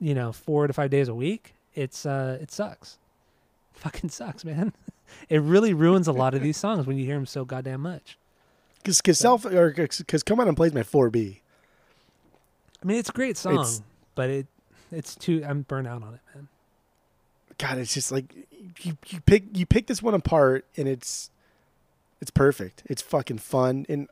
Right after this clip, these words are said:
Speaker 2: in all of the right ways, right? It's built, like, again, it's built off that, that, that Middle Eastern type riff. And,
Speaker 1: Yeah.
Speaker 2: and just today, like, I was, I was, I learned how to play. This is what, like, spawned the whole thing, was I was curious 'cause I was reading about the Agent Orange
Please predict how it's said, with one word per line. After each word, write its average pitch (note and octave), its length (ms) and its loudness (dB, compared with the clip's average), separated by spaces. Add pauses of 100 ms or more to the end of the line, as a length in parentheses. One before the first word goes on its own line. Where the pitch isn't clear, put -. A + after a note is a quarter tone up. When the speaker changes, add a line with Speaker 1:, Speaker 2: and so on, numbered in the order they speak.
Speaker 2:
in C#3 200 -2
all F3 260 6
of C#3 80 0
the C3 80 0
right A#2 200 2
ways, G#2 500 -6
right? B2+ 160 -4
It's A#2 100 -8
built, D#3+ 400 2
like, C3+ 160 -2
again, C#3 260 2
it's A2 100 -12
built D3+ 220 4
off C#3 280 -2
that, B2+ 240 0 (560)
that, B2+ 220 -2
that B2 180 -2
Middle D3 320 4
Eastern C#3 360 0
type C3+ 280 0
riff. B2 480 -2 (600)
And, B2+ 200 0 (160)
Speaker 1:
Yeah. D3 60 4
Speaker 2:
and C#3+ 140 2
just E3+ 200 0
today, E3+ 260 8
like, B2+ 180 2
I C3 60 2
was, C3 300 2
I C3 60 0
was, B2+ 220 0
I B2 100 2
learned C3 240 2
how B2+ 40 0
to A#2 80 -4
play. C3 220 -2
This C#3+ 220 -2
is - 40 -10
what, C3 300 -4
like, A#2+ 180 -2
spawned C3+ 280 -2
the A2 60 -6
whole B2 180 -2
thing, A#2 220 -4
was A2 140 -8
I A#2 60 -4
was A#2 180 -6
curious C3 500 0
'cause C3+ 120 -2
I - 20 0
was A2+ 80 -8
reading C#3+ 200 2
about B2+ 180 2
the - 120 -8
Agent C3+ 220 0
Orange A3+ 400 4